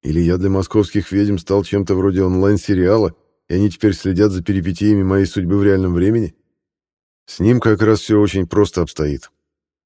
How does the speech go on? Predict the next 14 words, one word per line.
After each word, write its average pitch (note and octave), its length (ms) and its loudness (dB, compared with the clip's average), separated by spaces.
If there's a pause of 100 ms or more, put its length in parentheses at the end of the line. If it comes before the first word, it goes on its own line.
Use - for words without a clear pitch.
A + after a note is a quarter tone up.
(100)
Я D2 160 -10
поправил D#2 400 -6
прядь D#2 260 -4
волос, E2 340 -4
которая D2+ 360 -6
выбилась D#2+ 440 -2
из E2 60 -6
безукоризненной E2 760 -2
прически E2 440 -6
ведьмы. D#2+ 360 -2 (880)
Его G#2 240 2
там A2+ 200 2
не A2 100 4
будет. E2 380 -4